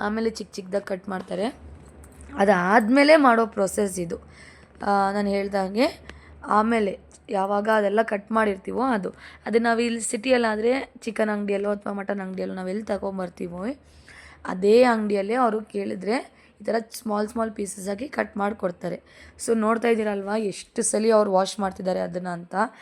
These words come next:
So ಅಷ್ಟು ಸಲ ನಾವು ವಾಶ್ ಮಾಡಿದ್ರೆ ಮಾತ್ರ ನಮ್ಗೆ ಆ ಸ್ಮೆಲ್ ಬರಲ್ಲ. ತುಂಬ ಜನ ಬೋಟಿನ ತಿನ್ನಲ್ಲ, ಮೇನ್ ರೀಸನ್ ಅದು ಸ್ಮೆಲ್ ಬರುತ್ತೆ ಅಂತ.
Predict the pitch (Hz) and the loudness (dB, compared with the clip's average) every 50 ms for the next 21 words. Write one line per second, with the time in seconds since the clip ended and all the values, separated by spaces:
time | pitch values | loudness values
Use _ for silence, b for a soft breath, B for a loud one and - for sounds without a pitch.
0 | B B B B B - 254 214 185 180 - - - 226 214 214 208 226 262 277 | B B B B B -6 -4 -4 -4 -6 -6 -6 -6 -4 -2 -2 -2 0 0 0
1 | 277 247 202 190 190 202 208 - - 233 220 220 208 226 254 233 208 190 180 175 | -2 0 2 2 2 0 -2 -2 -2 0 0 0 2 0 0 0 -2 -2 -4 -4
2 | 180 202 - 226 214 226 254 370 370 B B B B B B B 226 226 233 220 | -6 -6 -2 2 4 4 4 4 2 B B B B B B B -4 0 2 2
3 | 226 220 - - 202 202 214 208 185 190 185 185 185 185 180 - - - - 208 | 2 2 0 0 0 0 2 2 0 0 -2 -2 -2 -4 -6 -8 -12 -14 -8 0
4 | 208 233 240 226 233 226 247 262 220 190 214 208 208 226 226 247 233 - - 208 | 4 6 6 6 4 2 2 0 0 2 0 0 0 -2 -6 -8 -8 -8 -10 -8
5 | 190 202 214 214 208 196 190 B B B B B B B - 190 196 208 220 240 | -6 -4 -4 -4 -4 -6 -10 B B B B B B B -10 -6 -4 -2 0 0
6 | 262 269 247 226 240 220 202 262 277 277 220 208 - - 202 202 196 202 214 214 | 0 0 0 0 -2 -2 -2 -2 -2 -2 -4 -6 -6 -10 -8 -6 -4 -4 -2 -2
7 | 202 196 190 185 - - - - 175 170 - - - | -2 -2 -2 -4 -6 -6 -4 -4 -4 -4 -8 -12 -14